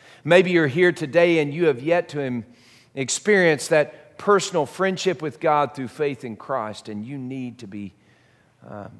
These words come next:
here and now choose Christ as your rescuer, as your king. I invite you to come to one of the ministers that will be here and experience His love.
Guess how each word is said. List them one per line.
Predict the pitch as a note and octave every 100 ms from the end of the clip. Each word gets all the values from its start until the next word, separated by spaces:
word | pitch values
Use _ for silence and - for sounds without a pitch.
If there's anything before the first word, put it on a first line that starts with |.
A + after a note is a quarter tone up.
| _
here | _ - D#3 D3
and | A#2+
now | A#2+ C#3 A#2+ G2+
choose | - C#3+ B2+ A2
Christ | - C#3+ C3 G#2+ -
as | A#2 G2
your | A2+
rescuer, | G#2 B2+ A2+ - A#2 G2 E2 _ _ _ _ -
as | G#2+
your | A2 G2
king. | - A#2+ G2 F#2+
I | A#2
invite | A#2 A#2+ A#2
you | -
to |
come | A#2+ B2 A2+
to |
one | A#2+
of | A#2+
the | A#2
ministers | B2+ A#2+ G#2+ G#2+ F2+
that | G#2
will | F#2+
be | G2 A#2
here | G#2+ F#2 F2 E2 _ _ _ _ _ _ _ _ -
and | G2+
experience | - - B2 G2 F2+ -
His | F2+ E2+
love. | F#2 F2 E2